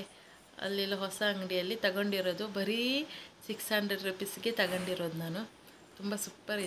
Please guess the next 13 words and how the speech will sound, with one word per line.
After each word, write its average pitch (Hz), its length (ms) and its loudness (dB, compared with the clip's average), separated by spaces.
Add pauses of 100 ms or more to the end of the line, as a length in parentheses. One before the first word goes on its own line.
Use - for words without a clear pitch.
ಆಗಿದೆ, 175 300 0 (140)
ಒಂಥರ 196 340 -2 (100)
ಬೇಬಿ 185 320 2
ಡಾಲ್ 190 320 2
ಥರ 180 240 2
ಕಾಣಿಸುತ್ತೆ 185 500 -2
ಹಾಕ್ದಾಗ. 165 400 0 (2750)
ನೋಡ್ಬೋದು 196 460 0 (160)
ಬ್ಯಾಕ್ 185 320 2
ಡಿಸೈನ್ 185 340 4
ಈ - 20 -4 (100)
ಥರ 185 80 0 (100)
ಕೊಟ್ಟಿದ್ದಾರೆ. 175 440 -4